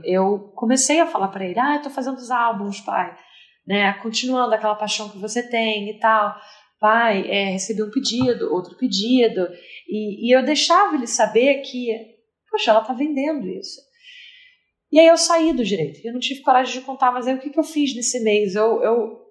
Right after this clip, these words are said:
eu fui falando mais intensamente sobre isso com ele. "Pai, eu vendi dez álbuns esse mês." "Não, eu não tô conseguindo dormir, eu tô", sabe? Tinha um certo, era verdade, mas com a diferença que eu não tava mais no escritório, entendeu? Porque era bem a minha realidade.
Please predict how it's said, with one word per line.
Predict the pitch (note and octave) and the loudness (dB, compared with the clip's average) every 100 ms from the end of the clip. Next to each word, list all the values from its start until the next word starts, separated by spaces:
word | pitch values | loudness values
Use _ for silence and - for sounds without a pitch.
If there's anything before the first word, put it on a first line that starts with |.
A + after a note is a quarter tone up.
| _ | _
eu | G#3+ | 0
fui | A3 | 2
falando | D4+ D#4 C#4 C4+ | 4 4 2 0
mais | C4 D4+ D4 B3+ | 0 2 2 0
intensamente | B3 C4 C#4 C#4+ B3+ A3+ A#3+ C#4 - | -2 -2 -2 0 0 0 -2 -2 -6
sobre | - B3 A3 G3 G#3 G#3 | -2 2 2 2 -2 -2
isso | A3 - | -2 -6
com | - G3+ | -10 -6
ele. | E3+ D#3+ - | -6 -6 0
"Pai, | A3 C4 C#4+ - - - - | 4 4 2 -2 -10 -20 -4
eu | A#3+ | 0
vendi | A#3 B3+ F#3+ G3 C4+ D4 A#3 - - - | 2 0 0 0 2 2 0 -6 -18 -4
dez | B3+ C#4 E4+ E4 | 2 4 4 4
álbuns | - A#3 G#3 | 0 0 -2
esse | G#3 A3 | -2 -4
mês." | G#3 F#3 F#3 - - - | -4 -4 -6 -12 -18 -4
"Não, | C4 E4 A3+ | 4 4 4
eu | A3 | 0
não | A3 | -4
tô | A3+ | -6
conseguindo | A#3 B3+ B3 | -8 -6 -2
dormir, | A#3 D4 C4+ D4 E4 | 2 2 2 2 4
eu | A#3 G3 | 4 2
tô", | G3 G3 G#3 - | 0 0 -2 -4
sabe? | C4 B3+ C4 | -2 -2 0
Tinha | - F#4 | 6 6
um | G#4 | 6
certo, | D4 C#4 C4+ - C4+ A#3 F#3 - - _ - | 2 2 2 4 4 4 0 -10 -20 _ 0
era | - D#4+ G4 | 6 6 6
verdade, | D#4+ B3 A3+ C#4 D#4 | 2 2 2 2 0
mas | D#4 | -2
com | D4+ | -2
a | |
diferença | C4+ C4+ C#4+ C#4+ | -4 -2 -2 0
que | |
eu | D4+ | 2
não | |
tava | C#4+ C#4+ C#4 | 2 0 0
mais | C#4 C#4+ | -2 0
no | |
escritório, | D4 - G4 A#3+ A#3 F#3+ E3 | 0 2 4 4 4 2 0
entendeu? | D#3+ F3+ D#3 F#3 F3+ D3+ - | -6 -6 0 0 0 -4 -10
Porque | F#3+ - | -8 0
era | F#3+ B3+ | 2 2
bem | G#3 G#3 B3+ | 2 0 0
a | |
minha | C4+ C4+ | -2 -2
realidade. | C4 C4 C#4+ C#4+ B3+ F#3 | -2 -2 0 0 0 -2